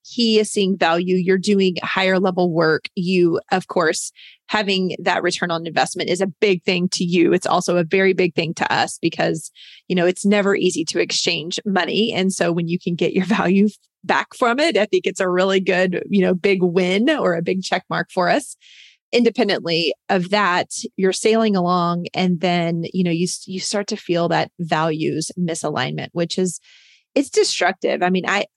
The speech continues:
we've all been there, and it is, it's one of those things that you kind of fight with yourself 'cause you're doing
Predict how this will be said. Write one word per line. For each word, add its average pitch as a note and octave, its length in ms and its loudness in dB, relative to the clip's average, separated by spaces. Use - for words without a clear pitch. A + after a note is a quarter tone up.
we've A#3 240 4
all A3+ 160 4
been F3 260 0
there, F#3 340 2
and F3+ 260 -2
it G3+ 160 0
is, A3 260 2
it's G#3 240 0
one B3 140 2
of A#3 60 0
those F#3+ 200 2
things F3+ 360 -4
that E3 180 0
you E3+ 140 -6
kind A#3+ 220 -2
of - 80 -6
fight E3+ 180 -2
with - 160 -6
yourself - 340 -4
'cause - 200 0
you're F3+ 80 4
doing F#3 580 2